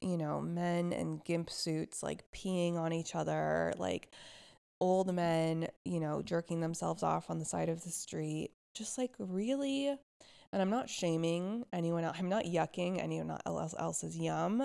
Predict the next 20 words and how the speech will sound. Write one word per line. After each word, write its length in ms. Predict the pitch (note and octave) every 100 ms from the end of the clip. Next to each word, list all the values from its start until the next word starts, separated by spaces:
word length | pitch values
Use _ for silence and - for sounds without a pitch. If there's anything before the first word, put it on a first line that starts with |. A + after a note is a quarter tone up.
| -
right 260 | A3 A3+
now, 420 | A3 A3 A#3 B3+ A#3+
but 440 | F#3+ E3+ E3 - _ - - - - _ -
that's 380 | F3+ F#3 G3
a 60 | C#4+
fuck 340 | - F#3+ F3
no 220 | D#3+ C#3+ D3
for 200 | - D#3+
me. 320 | - - F#3+ _ -
I 220 | F3+ F#3 G#3+
cannot, 580 | - F3+ D#3 - - - -
like, 200 | E3+ -
as 220 | D#3+ E3+
an 80 | F#3+
empath, 500 | F#3 F3 D#3+ E3 A3 -
as 120 | F3
a 60 | E3+
highly 320 | - E3+ E3+
sensitive 440 | F#3 F3+ G3 G3
person, 560 | - D#3+ - D#3 D#3+